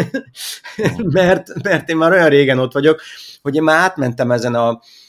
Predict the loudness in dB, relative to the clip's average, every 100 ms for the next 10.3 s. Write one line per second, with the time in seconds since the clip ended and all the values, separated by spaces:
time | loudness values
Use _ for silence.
0 | _ _ -6 -4 -2 -4 -6 -6 -4 -2
1 | -2 -2 -2 -2 -2 -6 -8 -6 -6 -4
2 | -6 -4 -4 -2 -2 0 -2 -4 -10 -8
3 | -6 -4 -4 -4 -2 -4 -4 -4 -4 -6
4 | -8 -14 _ _ _ _ _ _ _ -8
5 | -4 -2 -2 -4 -2 -4 0 0 2 0
6 | -2 0 -2 -2 -6 -8 -8 -8 -10 -14
7 | _ -10 -4 0 0 0 -8 -12 -6 -2
8 | -2 -4 -4 -6 -4 0 -2 0 -4 -4
9 | -6 -6 -6 -6 -6 -6 -6 -8 -8 -8
10 | -6 -4 -4